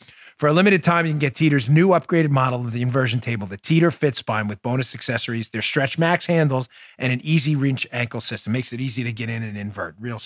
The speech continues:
real quick. Plus, <clears throat> a free inversion program mat for the ultimate inversion experience. Teeter inversion tables have thousands of reviews on Amazon and are rated at four point nine stars.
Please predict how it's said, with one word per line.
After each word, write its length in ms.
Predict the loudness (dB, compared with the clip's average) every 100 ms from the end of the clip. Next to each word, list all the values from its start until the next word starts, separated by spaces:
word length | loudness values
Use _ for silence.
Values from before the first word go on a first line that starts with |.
| -14
real 180 | -8 -10
quick. 240 | -8 -14 _ _ -20 _ _
Plus, 240 | -2 -2 -4
<clears throat> 40 |
a 1040 | 0 0 -2 -8 _ _ _ _ _ -8 -4
free 260 | 0 2
inversion 380 | 4 4 2 0
program 380 | 0 2 2 2
mat 180 | 0 -2
for 120 | -6
the 100 | -4
ultimate 320 | -4 -2 -2
inversion 340 | -2 -4 -4 -6
experience. 520 | -8 -10 -10 -10 -20 _ _ _ _ -2
Teeter 320 | 4 6 6
inversion 400 | 6 4 2 0
tables 300 | -2 -4 -4
have 120 | -6
thousands 420 | 0 2 4 2
of 80 | 2
reviews 340 | 0 0 0 0
on 100 | -2
Amazon 440 | -4 -8 -6 -4
and 20 |
are 80 | -2
rated 220 | -2 -2
at 60 | -2
four 180 | -2 0
point 240 | -2 -2
nine 180 | -2 -2
stars. 440 | 0 0 0 -6